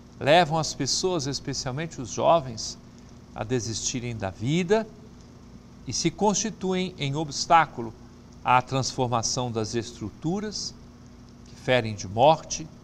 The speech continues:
a dignidade humana. As manifestações desses dias mostram que os brasileiros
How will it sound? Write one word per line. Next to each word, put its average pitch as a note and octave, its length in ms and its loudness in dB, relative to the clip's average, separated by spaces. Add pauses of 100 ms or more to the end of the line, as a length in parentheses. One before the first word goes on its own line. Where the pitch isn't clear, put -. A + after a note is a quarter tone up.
(280)
a B2 100 -4
dignidade A2 680 0
humana. F#2 420 -6 (1600)
As D#3 180 -2
manifestações C3+ 1080 -4 (100)
desses G#2+ 420 -4
dias A2+ 680 -6 (800)
mostram C#3+ 720 4 (240)
que A2+ 160 -4
os A2 180 -6
brasileiros A2 1040 -6